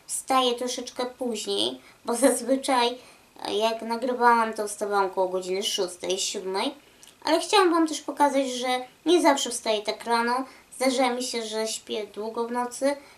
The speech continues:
bo niestety organizm potrzebuje trochę odpoczynku. Dzisiaj niestety nie będzie to vlog domowy, który lubicie,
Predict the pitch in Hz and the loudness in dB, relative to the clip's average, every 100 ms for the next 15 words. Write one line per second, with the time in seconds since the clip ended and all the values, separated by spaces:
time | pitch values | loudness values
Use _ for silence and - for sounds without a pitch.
0 | - 269 262 - 233 240 233 - - - | -20 -12 -10 -8 -4 -2 -2 -4 -14 -10
1 | 226 247 233 240 - 240 240 - 220 202 | -4 -2 -2 -6 -8 -6 -4 -4 -2 -2
2 | 185 190 196 185 196 196 185 180 208 294 | -4 -6 -8 -8 -8 -4 -4 -2 0 0
3 | 370 - _ _ _ _ _ _ _ _ | -2 -8 _ _ _ _ _ _ _ _
4 | _ _ _ _ _ _ _ _ _ _ | _ _ _ _ _ _ _ _ _ _
5 | _ _ _ 269 311 370 339 311 - 269 | _ _ _ -6 -2 0 -2 -4 -4 -4
6 | 302 - 349 320 320 320 311 285 262 247 | -2 -4 -2 2 4 4 4 2 0 -2
7 | 220 233 214 208 202 214 202 185 190 196 | -2 0 0 0 0 2 4 4 4 4
8 | 202 - 214 208 202 196 196 180 196 214 | 2 -2 -4 -2 -2 -2 -6 -6 -4 -4